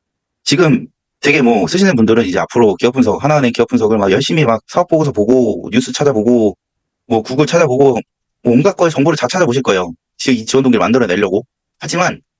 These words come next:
그건 이 하나은행에 쓰는, 지금 내가 봤을 땐 한 수천 명에서 만, 뭐 많게는 수만 명까지 쓸 수 있-, 있는데, 그중에 당신과 똑같이 구-, 인터넷을 통해서 기업 분석을 하는 사람이 내가 봤을 땐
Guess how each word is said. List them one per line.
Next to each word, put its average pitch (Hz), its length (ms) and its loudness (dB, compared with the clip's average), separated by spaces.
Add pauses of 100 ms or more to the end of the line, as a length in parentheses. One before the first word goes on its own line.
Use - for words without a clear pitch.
그건 143 280 -2
이 90 100 -2
하나은행에 139 540 0
쓰는, 165 380 -2
지금 113 180 -2
내가 95 120 2
봤을 117 160 -2
땐 110 180 -2 (280)
한 123 280 -2
수천 240 320 0
명에서 165 260 2
만, - 240 2
뭐 95 340 0
많게는 143 360 0
수만 180 220 0
명까지 127 260 -2
쓸 131 100 -10
수 - 140 -8
있-, - 20 -6 (220)
있는데, 101 400 0 (460)
그중에 165 540 0 (200)
당신과 180 400 0
똑같이 151 480 -2
구-, - 180 -14
인터넷을 151 400 0
통해서 131 300 0
기업 127 160 -2
분석을 127 240 -2
하는 143 160 0
사람이 113 320 2
내가 90 160 0
봤을 104 160 0
땐 110 200 -4